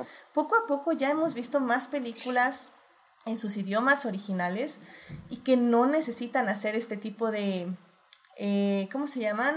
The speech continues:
Eh, es disbelief, donde tienes que sa-, sabes que están hablando comanche, aunque estén hablando en inglés. Entonces, pues qué lástima que no quisieron grabarla en comanche,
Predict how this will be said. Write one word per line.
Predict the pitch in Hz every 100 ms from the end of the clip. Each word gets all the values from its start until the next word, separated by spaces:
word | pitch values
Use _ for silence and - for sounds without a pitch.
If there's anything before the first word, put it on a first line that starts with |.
| 285
Eh, | 170 160 101 - 202 -
es | - - -
disbelief, | 254 254 226 202 262 - - - - - - -
donde | 214 208 214 208 208 202 -
tienes | 240 240 247
que | 233 202 202 - - -
sa-, | - 214 214
sabes | - 269 285
que | -
están | 247 247 247
hablando | 214 190 190 208 269
comanche, | 277 277 285 311 403 -
aunque | 214 202
estén | 190 202 208
hablando | 190 180 165 165 196
en | 233
inglés. | 277 330 427 508 - - - -
Entonces, | 294 294 349 349 370 381 381 - - - - - -
pues | - 349
qué | - 453 453
lástima | - 254 202 208
que | 220
no | 220
quisieron | 220 247 220 214
grabarla | 202 180 185 196
en |
comanche, | 202 180 165 180 247